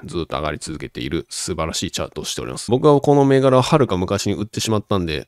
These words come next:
<laughs> なんか今更感あって触れないんですけれども、まあ、一生上がっているということで。はい。そして本日の年初来高値銘柄数六十二銘柄ですね。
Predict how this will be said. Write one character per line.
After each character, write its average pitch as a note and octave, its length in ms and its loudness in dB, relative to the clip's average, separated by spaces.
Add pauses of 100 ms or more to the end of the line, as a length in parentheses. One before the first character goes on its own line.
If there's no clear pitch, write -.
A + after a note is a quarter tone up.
(160)
<laughs> - 220 -14
な D3 80 2
ん - 20 -6
か F2 60 -4
今 A#2 220 2
更 C#3 200 4
感 F#2 180 0
あ D2 40 -2
っ E2 40 -4
て A3+ 100 -8
触 G#2+ 280 2
れ A#2 120 6
な - 120 -2
い D3 80 6
ん A#2 60 2
で A2 80 -6
す - 100 -6
け - 120 -4
れ C#2+ 40 -4
ど D2 100 -6
も、 D#2+ 240 -4
ま G#2 120 -2
あ、 - 20 -4
一 F#2 100 -2
生 - 200 -2
上 G2+ 100 2
が F2+ 80 -2
っ E2+ 80 -4
て - 160 -6
い - 20 -4
る - 100 -6
と - 200 -16 (140)
い F#2 100 -6
う E2 60 -2
こ D#2+ 120 -4
と B2 120 -10
で。 B2+ 120 -8
は - 120 0
い。 C#3+ 80 2
そ D#3 100 2
し C#3+ 60 -2
て C#3+ 80 4
本 D#3 180 6
日 C#3 80 4
の C#3+ 120 4
年 C3 240 4
初 C3 140 -2
来 B2 160 4
高 B2 360 0
値 A#2+ 100 6
銘 A2+ 200 6
柄 A2 160 4
数 A2 120 -2
六 B2 340 2
十 B2+ 280 6
二 A2+ 120 4
銘 A#2+ 200 6
柄 D2+ 120 0
で D2 60 -2
す - 140 -6
ね。 F#2+ 100 0